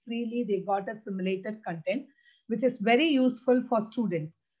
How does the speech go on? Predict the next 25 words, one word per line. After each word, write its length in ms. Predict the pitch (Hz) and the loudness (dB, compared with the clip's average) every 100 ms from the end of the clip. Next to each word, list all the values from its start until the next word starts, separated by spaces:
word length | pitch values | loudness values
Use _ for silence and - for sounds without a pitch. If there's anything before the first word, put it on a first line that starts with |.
| _ | _
So 120 | 269 254 | 0 2
he 160 | 302 | 4
borrowed 640 | 254 185 220 254 302 349 339 | 6 8 10 10 10 8 6
a 80 | 285 | 4
laptop, 580 | 254 254 - 294 302 - _ _ _ _ _ | 6 4 4 2 2 -4 _ _ _ _ _
uh, 260 | 226 220 220 | 4 4 6
from 220 | 240 240 | 6 8
his 200 | 254 254 | 6 2
friend, 420 | - 240 247 254 | 2 4 6 4
and 180 | 233 226 | 2 0
he, 260 | 220 196 196 | 0 -2 2
uh, 180 | 214 196 | 4 4
he 200 | 220 190 | 0 0
got 240 | 226 247 262 | 4 4 6
a 260 | 269 247 214 - | 4 6 4 0
projector 560 | 214 185 262 262 269 262 | -4 2 0 4 2 2
from 240 | 240 233 | -2 0
the, 300 | 226 240 214 170 160 | 4 4 4 -2 -2
uh, 520 | 185 185 185 196 202 | 2 4 2 0 2
uh, 160 | 180 175 - _ 165 | 2 0 -6 _ -6
the 200 | 190 156 | -4 -4
blo-, 260 | 170 196 196 | -2 0 0
block 320 | 180 208 220 | 0 0 0
resource 420 | 254 240 247 240 | -4 -2 -2 -2
center. 440 | 240 208 202 247 | -2 -6 0 0